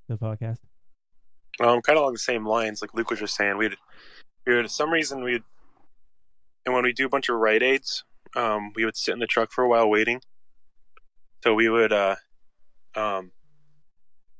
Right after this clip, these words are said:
Speaker 2: scrounge up the coins in the, in the coin holder in the, uh, car, and we would buy, go inside and buy Arizona teas, and I thought that was the greatest thing ever.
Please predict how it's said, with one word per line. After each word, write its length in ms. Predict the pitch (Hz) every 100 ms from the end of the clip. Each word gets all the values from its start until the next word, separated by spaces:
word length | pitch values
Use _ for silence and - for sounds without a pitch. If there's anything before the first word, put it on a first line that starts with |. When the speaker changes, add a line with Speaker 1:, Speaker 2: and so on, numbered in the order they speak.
| -
Speaker 2:
scrounge 320 | - 120 113
up 140 | 113
the 100 | 107
coins 380 | - 117 110 113
in 80 | 110
the, 120 | 95 - -
in 100 | 110
the 180 | 101 95 - - - - - - -
coin 240 | 131 120
holder 360 | 101 92 98 - - - - - -
in 140 | 104 101
the, 220 | 101 98
uh, 140 | 95 92 - - - - - -
car, 340 | - 117 104 - - - - - - _ - - - - - -
and 180 | 131 120
we 140 | 120
would 160 | 117 107
buy, 220 | 117 117
go 160 | 110 120
inside 300 | 113 117 113
and 80 | 104
buy 160 | 107 110
Arizona 440 | 113 110 107 104
teas, 360 | - 117 104 104
and 80 |
I 40 | 104
thought 180 | 110 -
that 100 | 104
was 100 | 95
the 60 |
greatest 400 | 101 107 107 104
thing 160 | - 104
ever. 260 | 104 98